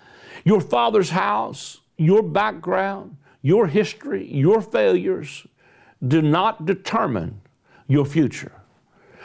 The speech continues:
What determines your future is, will you hear what the Lord is saying when he says to him, "Listen, I'm about to save Israel,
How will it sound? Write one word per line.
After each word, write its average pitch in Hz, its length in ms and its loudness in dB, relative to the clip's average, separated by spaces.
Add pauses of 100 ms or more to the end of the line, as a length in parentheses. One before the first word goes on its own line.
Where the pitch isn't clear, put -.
What 190 220 2
determines 220 580 0
your 208 140 4
future - 640 -2 (440)
is, 165 180 2
will 175 140 4
you 160 180 2
hear 254 340 2
what 185 280 -2
the 147 80 2
Lord 196 320 2
is 160 180 0
saying 120 560 -2 (480)
when 165 140 0
he 165 100 4
says 170 280 0
to 160 180 0
him, 131 420 0 (300)
"Listen, 151 340 -2
I'm 165 180 0
about 156 300 -2
to 147 80 -6
save 185 320 0
Israel, 123 540 2